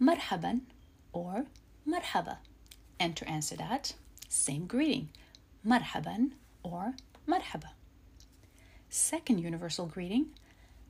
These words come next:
السلام عليكم. السلام عليكم. And to answer that,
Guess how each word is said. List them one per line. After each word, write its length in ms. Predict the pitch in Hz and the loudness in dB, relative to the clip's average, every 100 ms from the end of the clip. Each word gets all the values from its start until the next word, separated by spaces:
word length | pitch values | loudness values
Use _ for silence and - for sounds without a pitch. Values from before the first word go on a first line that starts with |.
| - | -4
السلام 460 | 262 - 180 165 165 | 0 2 0 -2 -2
عليكم. 640 | 180 226 254 254 185 165 156 - - - - - - - - - - - | -2 0 -2 -2 -6 -6 -8 -14 -20 -20 -20 -20 -20 -20 -20 -20 -10 -4
السلام 500 | 262 - 175 175 196 | -2 0 -2 -4 -6
عليكم. 640 | 208 233 226 - 180 175 160 - - - - - | -4 -2 -4 -6 -10 -10 -14 -20 -20 -20 -20 -8
And 160 | 170 160 | -6 -4
to 140 | - | 0
answer 300 | 240 302 202 | 2 4 2
that, 420 | 160 151 - - | -2 -4 -6 -8